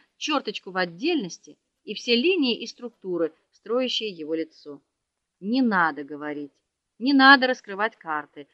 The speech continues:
а может быть, все же сказать? Он согласится частично. Она станет его любовницей, и он будет поглядывать на часы. Мужчина, который спешит. Его чувство вины перед Руфиной станет еще глубже.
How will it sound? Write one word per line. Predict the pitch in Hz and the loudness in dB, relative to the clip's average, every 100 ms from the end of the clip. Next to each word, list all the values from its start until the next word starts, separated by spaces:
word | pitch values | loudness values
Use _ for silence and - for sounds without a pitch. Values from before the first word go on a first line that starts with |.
| _ _ - | _ _ -2
а | 202 | 0
может | 240 285 262 226 | 4 2 2 -4
быть, | 247 247 - _ _ _ _ _ _ | -4 -4 -8 _ _ _ _ _ _
все | - 262 | -4 0
же | 240 233 | 4 2
сказать? | - 233 220 285 339 - _ _ _ _ _ _ _ _ _ _ _ _ _ _ | 2 -2 0 0 0 -2 _ _ _ _ _ _ _ _ _ _ _ _ _ _
Он | - 226 | -6 -4
согласится | 247 226 240 226 311 - | -2 2 2 2 -10 -10
частично. | 185 - 262 _ 175 156 - 165 160 _ _ _ - | -10 -6 -8 _ -10 -8 -10 -12 -16 _ _ _ -2
Она | 262 285 | 2 2
станет | - 226 214 | 2 0 0
его | - 202 202 | -4 -2 0
любовницей, | 185 160 175 175 202 202 220 220 _ _ | -2 -2 -4 -2 -4 -2 -2 -2 _ _
и | 214 | 0
он | 254 233 | 0 2
будет | 240 233 | -2 -2
поглядывать | 226 190 208 254 269 262 | -4 -2 0 0 -2 -6
на | 240 | -8
часы. | - 233 - 151 139 _ _ _ | -10 -14 -16 -20 -20 _ _ _
Мужчина, | 202 - 302 277 | -8 -2 -2 -2
который | 190 185 202 202 | -4 -6 -6 -10
спешит. | - 214 202 160 139 _ _ _ _ _ _ _ _ - | -10 -12 -10 -10 -14 _ _ _ _ _ _ _ _ -4
Его | 214 240 | 2 4
чувство | 262 240 - 208 | 2 -4 -2 0
вины | 214 285 254 | 2 2 0
перед | 202 170 | -4 -4
Руфиной | 175 - 165 156 - _ | -6 -6 -6 -6 -10 _
станет | _ 233 233 220 | _ -4 -2 -4
еще | 220 226 269 214 | -4 -2 -2 -6
глубже. | 170 147 - - | -8 -8 -10 -20